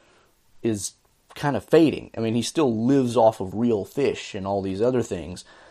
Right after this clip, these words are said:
and he is therefore, you know, still tied to the world in, in some sense. But the, the connection that elves have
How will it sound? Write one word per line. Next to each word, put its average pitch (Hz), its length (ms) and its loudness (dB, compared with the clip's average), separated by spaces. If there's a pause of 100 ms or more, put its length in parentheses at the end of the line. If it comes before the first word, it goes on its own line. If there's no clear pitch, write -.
(400)
and 117 120 -2
he 113 120 -2
is 98 160 -4
therefore, 101 640 0 (840)
you 110 80 -6
know, 90 220 -8
still 110 300 -2
tied 131 420 0
to 110 100 -2
the 92 120 -6
world 95 320 -2
in, 98 120 -2
in 101 180 -8
some 92 260 -8
sense. 131 420 -4 (520)
But 113 280 0
the, 107 380 -2 (640)
the - 160 -4
connection 156 840 -2
that 113 220 -2
elves 131 380 4
have - 760 -8